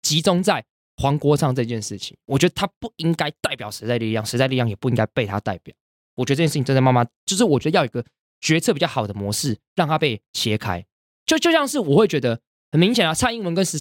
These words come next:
跟民进党是不一样。这件事情我觉得他很明显，当然民众一定会把它挂在一起。但是蔡英文等于时代，等于民进党这件事情，跟黄国昌等于时代力量，很明显这在社会评价上是有落差的吧？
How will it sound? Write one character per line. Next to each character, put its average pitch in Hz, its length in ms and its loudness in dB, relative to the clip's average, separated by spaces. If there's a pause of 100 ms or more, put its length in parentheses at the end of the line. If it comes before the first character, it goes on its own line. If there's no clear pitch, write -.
跟 202 100 2
民 185 120 2
进 190 60 2
党 131 120 2
是 131 60 0
不 139 180 0
一 104 80 2
样。 101 220 0 (420)
这 339 120 2
件 302 100 0
事 262 100 -4
情 175 100 -2
我 135 60 -2
觉 143 100 4
得 180 60 4
他 160 60 0
很 135 100 0
明 110 180 -6
显， 117 160 0 (340)
当 302 100 2
然 302 80 -4
民 220 120 -4
众 254 160 -2
一 202 60 -8
定 226 100 2
会 233 80 6
把 - 80 -2
它 123 120 -4
挂 151 180 0
在 120 160 -2
一 120 60 -4
起。 - 180 -8
但 254 100 2
是 269 160 0 (260)
蔡 311 200 2
英 277 180 -6
文 156 240 2 (560)
等 156 220 0
于 151 80 -2
时 165 180 -2
代， 220 220 4
等 165 140 0
于 156 100 2
民 175 180 6
进 208 200 4
党 120 120 0
这 165 80 -2
件 185 160 2
事 165 200 2
情， 101 240 -4
跟 214 180 2 (300)
黄 214 180 0
国 220 160 2
昌 226 100 -2
等 165 140 -4
于 127 60 0
时 135 120 0
代 151 120 6
力 165 100 0
量， 156 140 2
很 156 180 2
明 156 100 6
显 131 300 2
这 220 100 -2
在 220 80 4
社 214 220 2
会 202 100 4
评 151 80 0
价 175 120 4
上 175 120 2
是 156 100 2
有 139 60 6
落 139 220 4
差 110 180 0
的 104 80 -2
吧？ 76 180 -10